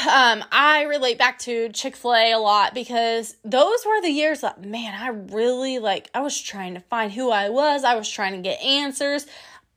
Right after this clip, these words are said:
I was set and bound, determined that I was gonna fix dystonia. I really, truly thought with all my heart that I was gonna cure it <laughs> and cure it by finding answers. And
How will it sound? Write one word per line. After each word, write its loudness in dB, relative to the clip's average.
I 6
was -2
set 2
and 2
bound, 6
determined -2
that 4
I 6
was -6
gonna -4
fix -8
dystonia. -8
I 6
really, 0
truly -4
thought 2
with -2
all 4
my 2
heart 0
that 4
I 4
was -2
gonna -4
cure 0
it -2
<laughs> -8
and 2
cure 0
it 4
by 4
finding 0
answers. -6
And 0